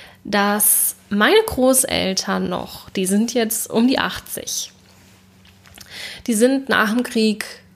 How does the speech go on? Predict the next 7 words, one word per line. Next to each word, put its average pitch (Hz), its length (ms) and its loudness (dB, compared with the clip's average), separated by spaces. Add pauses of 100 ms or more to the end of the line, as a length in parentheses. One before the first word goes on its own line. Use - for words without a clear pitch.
(120)
oder 156 200 -2
während 214 280 2
dem 208 120 0
Krieg 196 560 -2 (360)
noch 202 160 -2
fast 185 280 -2
verhungert. 180 680 -4